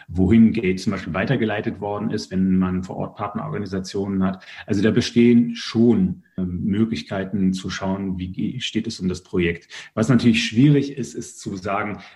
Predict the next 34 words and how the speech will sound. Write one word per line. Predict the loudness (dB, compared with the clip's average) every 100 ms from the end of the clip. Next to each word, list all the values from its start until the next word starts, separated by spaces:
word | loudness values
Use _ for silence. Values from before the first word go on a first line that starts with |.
| _
ähm, | -4 -4 2
ist, | 2 4
sind | 0 2
denn | 4 4
meine | 4 2 2
hundertfünfzig | 2 0 0 0 -2 -2 -8 -6
Euro, | -2 0
die | 0 -4 -2
ich | -4 -4
gespendet | -8 -6 0 0 0
habe, | -4 -4
denn | -4 -4
jetzt | -4 -6
schon | -4 -4
verbaut | -2 -4 -2 -4 -4
worden? | -6 -4
Und | -4 -4
wenn | -4
ja, | -4
in | -2 -2
welchem | -2 -2
Backstein | -2 -2 -6 -6
ist | -6
es | -12 -14
denn | -10
geflossen? | -10 -10 -12 -10 -8
Das | -10
funktioniert | -6 -6 -4 -4 -4 -6 -18 _ _ _ _
ehrlicherweise | -4 -4 -6 -6 -2
nicht, | -2 -4
das | -8
muss | -8
man | -6 -8
sagen. | -10 -18